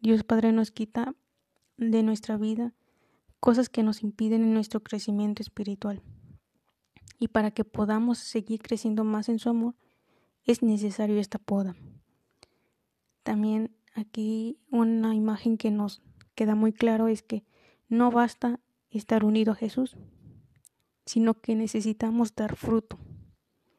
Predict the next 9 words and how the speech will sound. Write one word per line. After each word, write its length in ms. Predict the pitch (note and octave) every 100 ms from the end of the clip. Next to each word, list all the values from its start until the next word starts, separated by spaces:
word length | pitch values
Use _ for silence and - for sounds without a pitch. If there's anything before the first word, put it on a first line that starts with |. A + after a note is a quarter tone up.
| _ _ _
Forzosamente 840 | - A3 G#3+ A#3 A#3 A#3 A3+ A3+
tenemos 440 | - A3 A3 A3 -
que 160 | G#3+
dar 180 | G#3 G#3
fruto, 460 | - G#3+ G3+ - - _ _ _ _ _ _ _ _ _ _ _ _ _ _ _ _ _ _ _ _ _ _
porque 340 | A#3 G#3 - G#3
si 140 | G#3
no 220 | G#3 A3+
somos, 540 | A3+ G#3+ G#3 G#3+ -